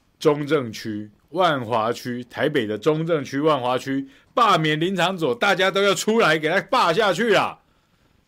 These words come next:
这种政治垃圾小丑，回去唱歌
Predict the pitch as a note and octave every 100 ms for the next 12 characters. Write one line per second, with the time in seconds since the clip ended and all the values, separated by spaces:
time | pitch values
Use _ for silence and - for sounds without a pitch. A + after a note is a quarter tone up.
0 | _ - C4+ G#3 E3+ E3+ C4+ C4 C4 C4
1 | A#3 B3 A#3 E3 F#3 A#3 - D3 - _
2 | _ _ _ _ _ - A3 C#4+ C4 C4
3 | A3+ A3 A#3+ B3